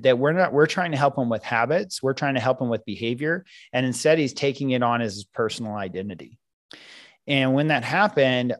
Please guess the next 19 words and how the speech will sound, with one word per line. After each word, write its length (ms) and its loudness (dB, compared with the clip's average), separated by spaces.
I 600 4
thought 260 0
to 60 -8
myself, 520 2
like, 380 2
"I've 300 4
tried 400 2
the 100 -2
same 300 -2
things 340 -2
over 240 2
and 120 -2
over 220 0
now 200 2
for 160 0
more 180 0
than 160 -2
two 160 -6
years. 540 -4